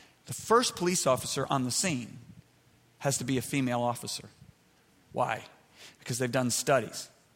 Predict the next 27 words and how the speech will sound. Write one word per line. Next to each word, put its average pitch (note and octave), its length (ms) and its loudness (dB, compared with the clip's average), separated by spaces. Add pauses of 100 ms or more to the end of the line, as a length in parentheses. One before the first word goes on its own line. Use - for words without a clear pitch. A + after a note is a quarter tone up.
(380)
and B2 100 -2
they B2 80 0
found D3 320 4
out C3+ 260 6
that - 120 -4 (960)
juveniles B2+ 560 0
respond B2 420 0
better D3 200 4
to - 160 -4
a A#2 40 -2
female C#3+ 380 -2
officer A2 440 -6
than A2+ 140 -4
a A2 40 -4
male. A2+ 260 -4 (600)
I'll B2 120 4
let D3 180 4
you C3+ 60 0
do B2 120 -2
your B2 200 2
own B2 160 2
study. G#2+ 320 0
When A#2 180 -2
you B2+ 80 0
were A#2+ 60 -2
a - 40 -8
kid A#2+ 460 0